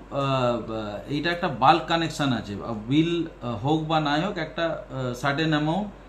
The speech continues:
এটা আসে। এটা এইখানের ইলেকট্রিক অফিস থেকে সেটা হয় না, এটা হরিশ চ্যাটার্জি স্ট্রিটের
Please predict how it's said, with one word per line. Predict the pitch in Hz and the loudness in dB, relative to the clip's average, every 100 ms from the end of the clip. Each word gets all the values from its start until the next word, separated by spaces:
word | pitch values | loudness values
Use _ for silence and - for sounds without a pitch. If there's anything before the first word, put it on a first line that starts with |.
| - - | -18 -8
এটা | 131 156 | 2 4
আসে। | 131 120 107 120 | 6 4 -2 0
এটা | 156 151 | 2 2
এইখানের | 156 156 165 170 160 | 2 0 0 -2 0
ইলেকট্রিক | 156 160 160 156 | 0 0 -2 -4
অফিস | 160 151 160 | -4 -4 -6
থেকে | 156 156 | -6 -6
সেটা | 165 147 | -6 -4
হয় | 135 117 | 0 0
না, | 113 | 0
এটা | 117 135 | -2 0
হরিশ | 139 147 - | 0 0 -2
চ্যাটার্জি | 156 151 147 156 | -2 -2 -2 -4
স্ট্রিটের | - 147 151 151 147 | -4 -4 -2 -2 -2